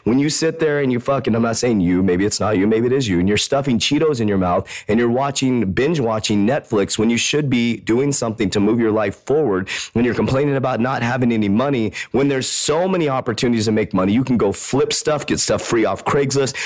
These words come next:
go flip it, you can go to a swap meet, you can create a skill, you can do this, you get to drive Uber. You can do things to move your family forward.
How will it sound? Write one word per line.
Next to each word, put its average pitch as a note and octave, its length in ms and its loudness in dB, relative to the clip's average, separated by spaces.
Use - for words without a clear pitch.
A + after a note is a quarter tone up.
go G2+ 160 2
flip D3+ 320 0
it, D3 140 0
you A#2+ 60 4
can G#2+ 80 2
go G#2+ 60 2
to F#2 60 2
a F#2 60 2
swap C#3+ 340 0
meet, D3 220 2
you A#2+ 80 0
can G2+ 100 0
create F#2 220 0
a - 40 2
skill, D#3+ 440 2
you B2 60 -4
can A2 120 -2
do F#2+ 140 2
this, C#3 320 0
you A2 60 -2
get F#2 220 0
to - 60 -4
drive A#2 360 0
Uber. D#3 260 0
You C3+ 100 0
can G#2+ 140 -2
do C3 160 0
things C3+ 280 -2
to - 60 0
move A2+ 200 2
your A2 80 -2
family A#2+ 300 0
forward. C#3 360 0